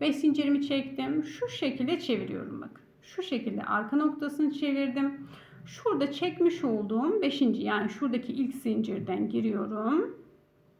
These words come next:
ve bir tane sık iğne çalışıyorum. Bir, iki, üç, dört zincir çekerek de modelimi çeviriyorum. Tekrar ön kısmına dönüş yapmış olduk.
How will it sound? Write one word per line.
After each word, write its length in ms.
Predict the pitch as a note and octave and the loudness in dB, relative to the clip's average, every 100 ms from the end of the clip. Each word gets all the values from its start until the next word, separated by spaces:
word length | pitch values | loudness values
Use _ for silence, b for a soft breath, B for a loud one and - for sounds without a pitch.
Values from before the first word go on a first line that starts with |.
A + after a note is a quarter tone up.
| - | -10
ve 180 | G#2+ - - _ | -8 -8 -16 _
bir 260 | F4 G#4+ - | 0 0 2
tane 300 | A3 G3+ C#4+ | 2 4 2
sık 240 | - - | -2 -4
iğne 240 | G#3+ - - | -2 -2 -6
çalışıyorum. 540 | - - - - C4 B3+ - b b b b b _ _ | -8 -10 -10 -12 -12 -14 -20 b b b b b _ _
Bir, 480 | E4+ D#4 C#4+ D4 - - _ | 2 4 4 0 -4 -16 _
iki, 560 | D4 - C4 B3+ C4 - | -2 2 2 2 -2 -6
üç, 520 | C#4+ B3 - - - G4+ | 0 2 2 -6 -8 0
dört 240 | F#4 - | 0 2
zincir 300 | A#3+ G#3 G3 | 2 2 -2
çekerek 580 | - A3 G#3 F#3 G#3 - | -4 -4 -4 -6 -8 -4
de 240 | C4+ F#4+ | 0 2
modelimi 460 | F#4+ A3 G3 G3+ G3+ | 2 2 0 -2 -2
çeviriyorum. 560 | A#3 G#3 G#3 G#3+ E4+ | -2 -2 -2 -2 0
Tekrar 440 | F#4 D#4+ A#3+ G3+ - | 0 0 0 -4 -2
ön 160 | E4+ D#4 | 2 2
kısmına 680 | - - A3 A#3 F4+ - - - | 0 -4 0 4 4 2 -4 -2
dönüş 360 | A3 G3+ - | -2 -2 -4
yapmış 400 | G#3 - - - | -8 -8 -12 -12
olduk. 360 | - - - | -12 -12 -16